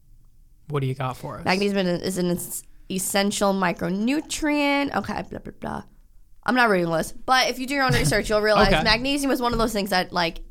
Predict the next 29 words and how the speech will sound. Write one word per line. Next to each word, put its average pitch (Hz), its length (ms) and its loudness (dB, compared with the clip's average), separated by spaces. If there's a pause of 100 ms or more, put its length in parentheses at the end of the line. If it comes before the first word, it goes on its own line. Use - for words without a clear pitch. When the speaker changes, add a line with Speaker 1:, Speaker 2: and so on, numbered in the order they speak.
(140)
Speaker 2:
every, 185 680 0 (340)
everything 247 680 2
you 240 120 0
want 233 320 4 (280)
boosted 233 600 -2
and 185 140 0
not 208 180 2
boosted, 220 500 -4 (360)
it's - 100 -20
magnesium. - 460 -4 (320)
Speaker 1:
All 135 80 4
right. 196 100 0
Speaker 2:
I, 262 180 4
I 269 60 2
contemplated 196 580 2
it, - 60 -4
but 180 60 -6
then 185 120 0
I 185 80 4
was 185 120 0
like, 180 260 -2 (280)
I'm 220 60 -8
taking - 160 -4
Speaker 1:
How 156 80 -2
many 131 120 -2
supplements 127 580 -6
do - 80 -2
Speaker 2:
Come 127 100 0
on. - 320 -6